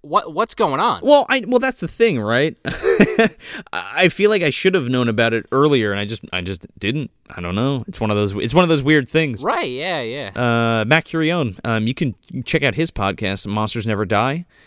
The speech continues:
Speaker 2: that he does with his buddy.
Speaker 1: Yeah, I really enjoyed that.
Speaker 2: It's really good stuff. Uh, they talk about the classic monster films and the newer remakes and, and all the stuff in between. Good shit.
Speaker 1: Um, episode twenty-seven, guys.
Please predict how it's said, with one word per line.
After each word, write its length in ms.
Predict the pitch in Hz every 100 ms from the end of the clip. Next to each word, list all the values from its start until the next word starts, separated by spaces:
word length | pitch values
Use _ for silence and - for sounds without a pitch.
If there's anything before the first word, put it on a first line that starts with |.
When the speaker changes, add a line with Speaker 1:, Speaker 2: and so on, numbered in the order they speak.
| _ _
Speaker 2:
that 160 | 123
he 80 | 131
does 340 | 120 123 143 -
with 120 | 110
his 160 | 120
buddy. 300 | 98 117 117
Speaker 1:
Yeah, 580 | 156 - 147 151 117 90 - -
I 40 |
really 260 | 107 160 123
enjoyed 360 | 101 104 107 82
that. 180 | 80 -
Speaker 2:
It's 260 | 156 -
really 260 | 156 170 156
good 220 | 117 110
stuff. 480 | - - 110 107 -
Uh, 160 | 113 113
they 80 | 113
talk 160 | 127
about 160 | 120 101
the 40 |
classic 320 | - 110 104
monster 320 | 104 107 104 107
films 600 | - 110 107 107 104 -
and 340 | - 113 107 110
the 60 |
newer 400 | 117 202 135 104 -
remakes 640 | - 123 120 110 110 95 -
and, 240 | 104 104
and 420 | 95 117 113 110 -
all 140 | 139
the 80 | 123
stuff 200 | - 131
in 100 | 120
between. 420 | 107 - 101 104 -
Good 120 | 175
shit. 260 | - 104 -
Speaker 1:
Um, 600 | 107 127 147 156 165 165 _ _ _ _ _ _ _ _ _
episode 300 | 135 165 175 147
twenty-seven, 480 | 180 170 185 165
guys. 520 | 139 135 139 143 -